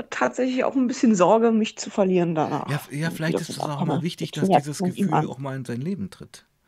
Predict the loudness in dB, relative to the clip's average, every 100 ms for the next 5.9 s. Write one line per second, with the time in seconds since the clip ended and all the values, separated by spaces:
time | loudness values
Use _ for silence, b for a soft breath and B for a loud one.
0 | b b b b -8 -6 -2 -2 -2 -4
1 | -2 2 2 0 -2 -4 -4 -4 -6 -4
2 | -4 -6 -6 -8 -8 -12 -12 -10 -6 -6
3 | -6 -12 -8 -6 -6 -10 -16 -10 -6 -6
4 | -8 -12 -14 -12 -8 -8 -8 -8 -6 -8
5 | -10 -10 -10 -10 -8 -8 -8 -10 -10